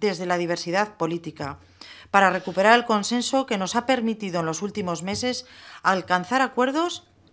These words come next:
para superar la situación económica que encontramos, mejorar la capacidad económica, acordando en política fiscal, impulsando la planificación urbana mediante la ordenación del suelo y regulación de las condiciones para su transformación,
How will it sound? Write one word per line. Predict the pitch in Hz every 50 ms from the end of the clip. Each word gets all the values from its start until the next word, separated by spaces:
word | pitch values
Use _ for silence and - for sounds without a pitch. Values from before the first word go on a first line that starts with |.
| _ _ _ -
para | - 160 160 160 151
superar | - - 143 160 165 185 190 180
la | 170 156
situación | - 165 151 156 156 151 - 185 175
económica | 175 170 175 175 175 175 170 160 - 160 156
que | 160 160
encontramos, | 156 147 151 151 151 147 185 208 220 226 240 254 247 - - - - - - - - _ -
mejorar | 190 202 196 - 214 220 254 294 285
la | 269 220 190
capacidad | - 180 - 175 165 - - 180 180 185 185 - - - - - -
económica, | - - - 175 170 170 190 202 208 190 - - 151 143 135 - - - - - - - - -
acordando | - 165 170 - - 175 170 220 254 269 240 202
en | 175 156
política | - 160 160 160 156 160 156 - 151
fiscal, | 147 - 151 - - - 196 208 226 233 233 - - - - - - - - - -
impulsando | - 208 202 185 - 214 208 196 - 269 294 294 277 247
la | 220 190 190
planificación | - 185 180 175 170 - 165 165 165 160 - 208 202
urbana | 202 185 165 165 185 202 214 233 277 302 - - _ - -
mediante | 165 165 170 156 170 170 160 165 170
la | 160 160
ordenación | 156 156 160 156 156 156 156 - 190 190 180
del | 175 165
suelo | 156 - - 185 175 175
y | 165
regulación | 156 156 147 156 156 151 151 - 214 208 202
de | 196
las | 175 170 160 -
condiciones | - 170 160 151 156 151 - 196 196 190 175 -
para | - 170 156 156
su | 156 165 156
transformación, | - 151 143 - - 139 131 143 139 - 160 180 196 202 214 214